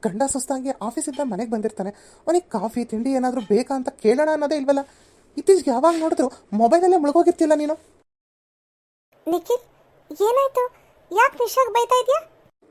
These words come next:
Speaker 1: ಅಲ್ಲ ಕಣಮ್ಮ, ಬೆಳಗ್ಗೆ ನಾನು ಆಫೀಸಿಗೆ ಹೋಗ್ಬೇಕಾದ್ರೂ ಮೊಬೈಲ್ ಹಿಡ್ಕೊಂಡೇ ಕೂತಿರ್ತಾಳೆ, ಸಂಜೆ ನಾನು ಆಫೀಸಿಂದ ಬಂದಾಗ್ಲೂ ನಾನು ಬಂದಿದ್ದೇ ಗೊತ್ತಿರಲ್ಲ ಅವಳಿಗೆ. ಯಾವಾಗ ನೋಡಿದ್ರು ಮೊಬೈಲ್ ನೋಡ್ತಾನೆ ಕೂತಿರ್ತಾಳೆ, ನನ್ನ ಬಗ್ಗೆ ಗಮನನೇ ಕೊಡ್ತಾ ಇಲ್ಲ ಇವಳು.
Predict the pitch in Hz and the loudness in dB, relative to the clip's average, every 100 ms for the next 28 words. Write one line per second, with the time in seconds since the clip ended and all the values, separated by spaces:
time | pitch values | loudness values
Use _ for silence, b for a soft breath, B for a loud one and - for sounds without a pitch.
0 | _ - 196 262 254 220 190 b b b | _ -8 -2 -2 -2 -4 -6 b b b
1 | - 220 254 277 302 285 196 214 269 285 | -4 -2 -2 -2 -6 -6 -8 -8 -8 -8
2 | 214 - 269 269 220 220 b b 208 285 | -10 -6 -6 -4 -6 -8 b b 0 0
3 | 285 - 240 262 247 254 - 170 - _ | 0 -4 -6 -6 -8 -10 -8 -10 -12 _
4 | _ - - 294 339 349 320 269 320 311 | _ -8 -2 0 0 0 -2 -6 -6 -4
5 | 311 247 262 285 240 b b - 208 190 | -2 -2 -6 -4 -6 b b -8 -6 -6
6 | 180 262 285 311 220 285 269 240 214 - | -6 -6 -2 -2 -2 0 0 0 -2 -4
7 | - b b _ - 190 262 294 302 269 | -8 b b _ -16 -8 -6 -4 -4 -4
8 | 254 302 208 254 240 208 240 277 240 226 | -6 -4 -2 0 -2 -4 -6 -4 -4 -2
9 | 185 180 - _ 277 285 226 294 - 208 | -2 -4 -8 _ -4 -2 -2 -4 -2 -2
10 | 285 302 339 247 277 262 214 | 0 -2 -2 2 4 4 2